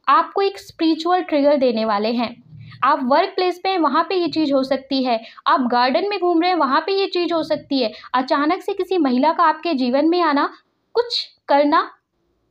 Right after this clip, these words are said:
कोई वर्ड्स बोलना, और वो आपके लिए एक स्पिरिचुअल ट्रिगर का काम करेगा। और जो स्पिरिचुअल ट्रिगर के लिए लोग भेजे जाते हैं, वो परमानेंट आपकी लाइफ में नहीं रहते हैं, वो बस एक शॉर्ट टाइम पीरियड के लिए आते हैं। हो सकता है अचानक दो दिन आपकी मुलाकात हुई,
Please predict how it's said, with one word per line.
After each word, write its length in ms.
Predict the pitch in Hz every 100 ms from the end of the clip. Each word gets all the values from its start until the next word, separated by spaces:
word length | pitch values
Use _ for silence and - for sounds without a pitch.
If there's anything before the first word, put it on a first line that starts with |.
| _
कोई 180 | 392 392
वर्ड्स 400 | 220 262 392 -
बोलना, 440 | 294 294 285 339 349 -
और 160 | 311
वो 200 | 269 311
आपके 300 | 349 311 311
लिए 100 | 320
एक 100 | 320
स्पिरिचुअल 540 | - _ 277 277 302 302
ट्रिगर 300 | 285 254 254
का 120 | 254
काम 220 | 247 214
करेगा। 400 | 220 208 196 - - - - 311
और 80 | 330
जो 140 | 415
स्पिरिचुअल 580 | 427 - 339 330 381 403
ट्रिगर 320 | 392 339 359
के 160 | 370 349
लिए 160 | 359
लोग 300 | 320 302 302
भेजे 260 | 269 262 302
जाते 320 | 294 254 269
हैं, 220 | 247 190 - -
वो 100 | 277
परमानेंट 640 | 392 214 214 254 349 349
आपकी 280 | 349 330 359
लाइफ 180 | 330 330 359
में 100 | 370
नहीं 120 | 359
रहते 240 | 285 269
हैं, 80 | 262
वो 100 | 349
बस 200 | 403 415
एक 140 | 403 403
शॉर्ट 360 | - 349 349
टाइम 200 | 320 302
पीरियड 280 | 294 269 254
के 60 | 262
लिए 100 | 240
आते 240 | 214 220
हैं। 120 | 220 - - -
हो 80 | 392
सकता 280 | 381 381 392
है 60 |
अचानक 420 | - 277 302 330
दो 280 | 277 214 247
दिन 140 | 285 320
आपकी 240 | 320 330
मुलाकात 540 | 311 302 311 330 320
हुई, 160 | 311